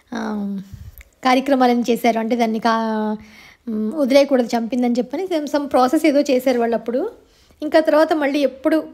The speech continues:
పాము మా ఇంట్లోకంటూ, ఒకసారి మా అమ్మాయి అంటుంది వచ్చింది అని చెప్పని. యాక్చువల్‌గా చెప్పాను కదా, మా పక్క వాళ్ళతో అప్పుడు దీని గురించనే గొడవైందని చెప్పని. ఆ, ఎక్కువగా గుబురుగా పెద్ద పెద్ద చెట్లు పెంచేస్తూ ఉంటారు వాళ్ళు. So అప్పుడు ఏంటంటే మా గార్డెన్ అతను వాళ్ళ ఇంట్లో కూడా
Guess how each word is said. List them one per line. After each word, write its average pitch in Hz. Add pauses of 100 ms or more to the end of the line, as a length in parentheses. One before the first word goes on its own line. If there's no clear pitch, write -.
(120)
పాము 262
మా 269
ఇంట్లోకంటూ, 254 (1000)
ఒకసారి 277
మా 294
అమ్మాయి 285
అంటుంది 277
వచ్చింది 262
అని 254
చెప్పని. 247 (500)
యాక్చువల్‌గా 302
చెప్పాను 302
కదా, 294
మా 262
పక్క 247
వాళ్ళతో 269
అప్పుడు 247 (480)
దీని 269
గురించనే 285
గొడవైందని 247
చెప్పని. 226 (380)
ఆ, 208 (100)
ఎక్కువగా 262
గుబురుగా 240
పెద్ద 254
పెద్ద 294
చెట్లు 277
పెంచేస్తూ 254
ఉంటారు 233
వాళ్ళు. 220 (580)
So 311
అప్పుడు 277
ఏంటంటే 294
మా 302
గార్డెన్ 247
అతను 294
వాళ్ళ 247
ఇంట్లో 254
కూడా 269